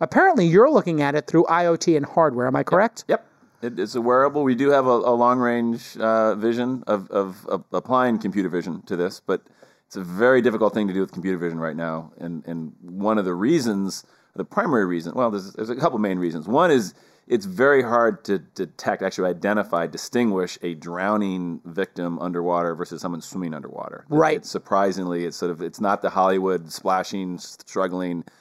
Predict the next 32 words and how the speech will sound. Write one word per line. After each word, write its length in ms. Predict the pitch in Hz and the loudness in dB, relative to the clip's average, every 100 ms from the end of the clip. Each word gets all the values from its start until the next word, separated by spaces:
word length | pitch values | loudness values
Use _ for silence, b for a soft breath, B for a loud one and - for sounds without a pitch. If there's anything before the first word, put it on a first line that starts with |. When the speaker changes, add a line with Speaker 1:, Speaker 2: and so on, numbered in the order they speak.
| b b b | b b b
Speaker 2:
It's, 220 | 90 - | -12 -8
it's 220 | 87 - | -10 -8
the, 140 | - 90 | -4 -2
there's 220 | 92 82 | -2 -2
a, 240 | 87 85 78 | -4 -6 -8
a, 100 | 92 | -14
there's 180 | 82 82 | -16 -20
a 60 | - | -18
well-documented 1080 | 110 104 120 113 92 104 101 101 95 95 90 | -4 2 4 4 2 2 2 0 -2 0 -2
sort 120 | - 85 | -4 -6
of 60 | 87 | 0
biological 520 | 95 92 92 - 82 | 2 2 0 -2 -8
instinct 360 | 180 - 82 | -10 -8 -10
that 140 | 80 78 | -10 -10
kicks 260 | 90 - | -10 -10
in 160 | 92 87 | -8 -6
that 160 | 82 78 | -8 -10
people 200 | 82 85 | -10 -8
don't 160 | 87 85 | -8 -6
go 240 | 85 78 _ | -6 -8 _
crazy. 380 | 92 90 73 | -4 -4 -6
So 280 | 80 82 82 b b b | -10 -6 -6 b b b
hard 140 | 175 | 2
to 60 | 156 | 4
identify. 480 | 123 120 104 104 95 b b b | 4 4 4 2 0 b b b
The 100 | - | 2
other 80 | 147 | 4
thing, 180 | 135 127 | 4 2
you 140 | 117 113 | 4 4
also 180 | 113 117 | 2 2
need 160 | 104 95 | 0 0
unobstructed 960 | 104 98 - - 101 - 87 85 78 | 0 -2 -6 -2 -2 -2 -6 -8 -10